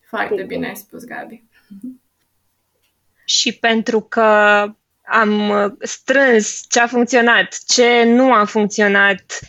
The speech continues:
Speaker 3: v-aș întreba ce vă propuneți voi să faceți pe termen scurt, aș zice semestrul viitor,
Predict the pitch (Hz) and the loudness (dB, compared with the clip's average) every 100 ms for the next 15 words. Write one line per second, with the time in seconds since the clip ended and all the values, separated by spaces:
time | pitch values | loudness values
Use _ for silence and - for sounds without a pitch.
0 | - _ - 220 247 262 226 226 202 214 | -20 _ -4 -2 0 0 2 2 2 2
1 | 254 254 240 - - _ _ - 254 269 | 2 2 0 -6 -20 _ _ -2 0 0
2 | 247 240 - 226 196 185 185 202 196 208 | 0 -2 0 2 2 0 -2 -4 0 0
3 | 208 196 208 208 220 208 196 - - 190 | 0 -2 -2 -2 0 -2 -2 -6 -2 0
4 | - 214 220 202 196 196 202 - - 226 | 0 2 2 2 0 -2 -4 -8 -2 0
5 | 202 _ - - _ _ _ 202 202 202 | 0 _ -14 -14 _ _ _ -2 0 -2
6 | 240 254 226 214 202 202 202 220 202 220 | 0 2 4 4 4 2 0 -2 2 0
7 | 220 - 208 196 190 214 202 254 202 202 | -2 0 2 2 0 -2 0 0 2 2
8 | 294 | -2